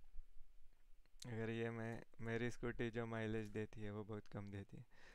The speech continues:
तो अगर इससे भी मैं जोड़ लूँ तो ये फ़ोर्टी, ओके, पच्चीस रुपये का आता है, ठीक है। ये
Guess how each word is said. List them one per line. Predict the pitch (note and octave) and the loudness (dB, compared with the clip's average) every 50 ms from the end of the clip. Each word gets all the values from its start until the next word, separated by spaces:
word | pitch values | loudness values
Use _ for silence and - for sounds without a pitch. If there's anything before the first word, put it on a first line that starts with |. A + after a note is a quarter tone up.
| - - - | -14 -8 -4
तो | A#2+ A2 | 0 2
अगर | G#2+ G#2 G#2+ G#2+ G#2+ | 2 4 4 4 4
इससे | G#2+ G#2 - - - A2+ A2 G#2 | 4 2 0 0 2 2 4 4
भी | G#2 A2 A2 G#2+ A2 A2 G#2+ | 4 2 2 2 2 2 0
मैं | G#2+ G#2 G#2+ G#2+ G#2 G2 | 0 0 0 0 0 0
जोड़ | G2 A2 G#2 G#2 G#2 G#2 | 0 0 2 2 2 2
लूँ | G#2 G2+ G#2 A2 A2 A2 - - | 0 0 0 -2 -2 -4 -6 -4
तो | - A#2 | -4 -4
ये | G2+ G2+ G#2 G#2 G2 - | -2 -2 -2 -2 -2 -2
फ़ोर्टी, | - - G#2 G2+ G2+ - - - A#2+ - - A#2+ | 0 0 0 0 0 0 -2 -2 -2 -4 -4 -4
ओके, | G#2 - - G#2 G2+ - - - - - - - - - - - | -4 -4 -4 -4 -4 -6 -8 -10 -12 -12 -14 -12 -12 -10 0 4
पच्चीस | B2 B2 A#2+ - C#3 C3+ B2 - | 4 4 6 6 6 6 6 6
रुपये | C3+ C3 B2+ - - C3 B2+ B2 B2 A#2+ A#2+ A#2 A2 - - - - - - - | 4 2 2 2 4 4 6 6 6 6 4 2 0 -2 -4 -4 -2 -2 -2 -2
का | A#2 A2+ G#2+ G#2+ | 0 0 -2 -2
आता | - - - G#2+ G#2 | -2 -2 -2 -2 -2
है, | G#2 G#2+ A2 A2+ - - - - - - - - - - - - - - - - - - - - - - - - - - - - - - - - - - - - - - - - - - - - - - - - - - - - - - - - - - - | -2 -2 -4 -4 -6 -8 -8 -6 -4 -4 -4 -4 -6 -10 -12 -12 -12 -10 -8 -8 -8 -8 -8 -8 -8 -6 -6 -4 -4 -6 -6 -6 -4 -4 -4 -4 -4 -6 -6 -6 -6 -6 -6 -6 -6 -6 -6 -6 -6 -2 2 4 4 6 8 8 8 8 6 4 2 -2 -2
ठीक | - B2 A#2 - | 0 0 0 0
है। | C3+ - - - - - - - - - - - - - - - A#2 A2 | 2 4 4 4 4 2 0 -2 -4 -2 -2 -2 -2 0 -2 -2 0 0
ये | G#2+ A2 A2 A2 G#2+ G#2+ | 0 0 0 0 -2 -2